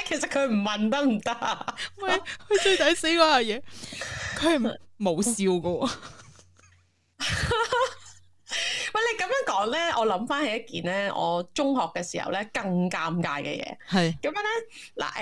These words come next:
Speaker 1: 誒，中學嘅時候咧，我哋就會有體育課啦，咁樣樣。咁跟住之後咧，其實咧，我哋就，誒，通常都係照着返校服，跟住即係校服裙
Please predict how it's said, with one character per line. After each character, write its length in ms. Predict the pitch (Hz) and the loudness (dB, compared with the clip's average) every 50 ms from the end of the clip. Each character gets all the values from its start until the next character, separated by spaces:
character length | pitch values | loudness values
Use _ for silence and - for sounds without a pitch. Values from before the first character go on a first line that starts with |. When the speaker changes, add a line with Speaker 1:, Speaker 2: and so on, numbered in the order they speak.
| 196 185 180 180 | -4 -4 -4 -4
Speaker 1:
誒， 40 | 180 | -4
中 200 | - 320 330 302 | -4 0 0 2
學 60 | 262 | 0
嘅 140 | 196 - 202 202 | 0 0 -2 -4
時 60 | - | -4
候 80 | 147 - | -4 -4
咧， 100 | 185 214 | -2 -2
我 140 | 208 - - | -2 0 0
哋 100 | 175 156 | -2 -2
就 140 | - 160 160 | -4 -2 -2
會 80 | 160 160 | -2 -2
有 300 | 160 151 151 156 156 156 | -2 -2 -2 -2 -2 -2
體 180 | - - 180 | -2 -2 -2
育 120 | 220 214 220 - - - - | -2 -2 -4 -6 -14 -12 -4
課 180 | - 196 170 170 | -2 0 2 2
啦， 260 | 175 180 190 190 185 | 2 0 -2 -2 -4
咁 100 | - 156 | -4 -4
樣 200 | 160 165 170 165 | -2 -2 -2 -4
樣。 120 | 147 175 - - - - - - | -4 -6 -10 -10 -14 -16 -8 -6
咁 100 | - 262 | -4 -2
跟 120 | 349 440 | -2 0
住 100 | 440 277 | -2 -2
之 160 | - - 302 302 | -2 -2 0 0
後 80 | 226 | 0
咧， 180 | 208 233 262 269 | 0 -2 -2 -2
其 60 | - 208 | -2 -4
實 160 | 165 - 165 | -2 -2 -2
咧， 140 | 160 214 - - | -2 -2 -4 -2
我 100 | 170 165 | -2 -2
哋 100 | 170 165 | -2 -2
就， 380 | - 160 151 - - - - - - - _ _ _ - | -2 -2 -2 -2 -4 -6 -10 -14 -20 -20 _ _ _ -10
誒， 540 | - - 160 151 151 - - - - - - - - | -6 -4 -4 -4 -4 -4 -6 -6 -8 -10 -12 -14 -6
通 140 | - 269 330 | -2 0 0
常 180 | 294 269 165 143 | 0 0 0 0
都 120 | 175 254 262 | 0 0 0
係 100 | 233 175 170 | 0 -2 -4
照 280 | - - 214 185 180 185 | -6 -6 -4 -2 -2 -2
着 180 | 175 190 165 165 | -2 -4 -4 -4
返 240 | - 226 220 233 | -4 -4 -4 -2
校 200 | 214 190 175 147 | -2 -2 -2 -2
服， 180 | 143 160 - - - - - - - - - _ | 0 -2 -4 -4 -6 -16 -20 -20 -20 -20 -12 _
跟 140 | - 285 294 | -2 0 0
住 60 | 277 | 0
即 80 | 220 220 285 | 0 0 -2
係 60 | 277 | -2
校 100 | - 180 | -2 -2
服 80 | 175 180 | -2 -2
裙 160 | - - - | -2 -2 -2